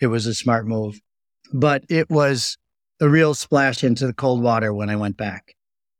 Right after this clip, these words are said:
Fortunately, I had done a ton of studying all four years.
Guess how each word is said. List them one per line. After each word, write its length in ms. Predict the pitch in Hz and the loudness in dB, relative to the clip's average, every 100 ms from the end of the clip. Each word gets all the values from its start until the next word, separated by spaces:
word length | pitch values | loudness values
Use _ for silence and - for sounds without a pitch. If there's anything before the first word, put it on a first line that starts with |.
| _ _ | _ _
Fortunately, 560 | 220 233 226 208 180 165 | 2 4 4 4 4 2
I 120 | 143 | 2
had 180 | 147 139 | 0 2
done 200 | 147 143 | 4 4
a 80 | |
ton 420 | 135 - 165 165 160 | 0 -2 0 2 4
of 280 | 143 127 | 2 -2
studying 640 | - - 151 147 135 127 127 | -6 0 2 2 2 0 0
all 240 | 127 127 | 0 -2
four 240 | 120 131 120 | -2 -4 -2
years. 540 | 113 107 98 - - | -2 -4 -8 -18 -20